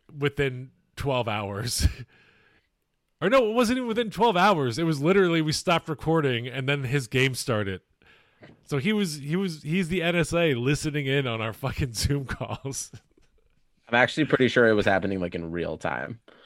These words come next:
Speaker 2: <laughs>
Speaker 1: All you had to do was click over to N B A dot com <laughs> to see how wrong
Speaker 2: That's all I had to do.
Speaker 1: <laughs> Uh,
Speaker 2: Listen, I know I'm wrong about Draymond. It's just, like, you can't say that.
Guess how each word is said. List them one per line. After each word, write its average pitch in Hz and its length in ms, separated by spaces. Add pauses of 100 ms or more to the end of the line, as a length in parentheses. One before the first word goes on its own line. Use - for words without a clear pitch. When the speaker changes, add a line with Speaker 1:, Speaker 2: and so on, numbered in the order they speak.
(380)
Speaker 2:
<laughs> - 560
Speaker 1:
All 160 140
you 190 140
had 180 120
to 170 80
do 160 260
was 139 180
click 151 260
over 139 180
to 131 100
N 127 160
B 127 120
A 123 160
dot 127 200
com 120 540 (180)
<laughs> - 200
to 175 80
see 165 220
how 160 240
wrong 156 420
Speaker 2:
That's 131 180
all 160 160
I 143 80
had 131 160
to 123 80
do. 104 300 (1160)
Speaker 1:
<laughs> - 200 (1200)
Uh, 117 480 (1120)
Speaker 2:
Listen, 62 300 (180)
I 113 100
know 147 140
I'm 113 140
wrong 90 200
about 87 240
Draymond. 87 500
It's 117 120
just, 139 200
like, 131 320 (760)
you - 60
can't 185 200
say 104 140
that. 92 220